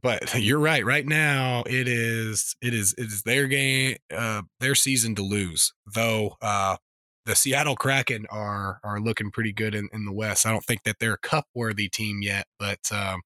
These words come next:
but, uh, I think for a brief moment in time, they were leading the division. I think Vegas is back up there now, <laughs> but for a brief moment in time, the, uh, the Kraken were.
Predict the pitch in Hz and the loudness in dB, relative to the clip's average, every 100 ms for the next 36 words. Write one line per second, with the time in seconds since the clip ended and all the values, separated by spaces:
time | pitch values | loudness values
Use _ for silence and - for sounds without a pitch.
0 | _ _ _ _ _ _ 113 113 113 101 | _ _ _ _ _ _ -2 0 2 0
1 | - 143 - 139 120 107 - 202 220 - | 2 0 0 0 0 -2 0 2 4 2
2 | 190 185 185 170 151 147 151 143 117 104 | 2 2 2 0 -2 0 0 2 0 0
3 | 120 117 117 127 127 120 117 110 107 107 | -2 0 2 4 4 4 2 2 2 2
4 | 95 95 - 139 127 139 131 - 120 107 | 2 0 0 -2 0 2 4 2 0 -2
5 | 123 120 131 - 120 113 113 120 131 135 | -2 0 -2 -2 -4 -2 -2 0 2 0
6 | - 127 - - - 127 113 160 170 160 | -2 -4 -2 -4 -2 -4 0 2 2 2
7 | 156 147 135 123 131 127 123 117 113 110 | 0 0 0 -4 -4 -2 -2 0 0 2
8 | 104 104 107 - 123 117 110 101 98 104 | 0 -2 -6 0 0 2 0 -4 -2 -2
9 | 101 | -2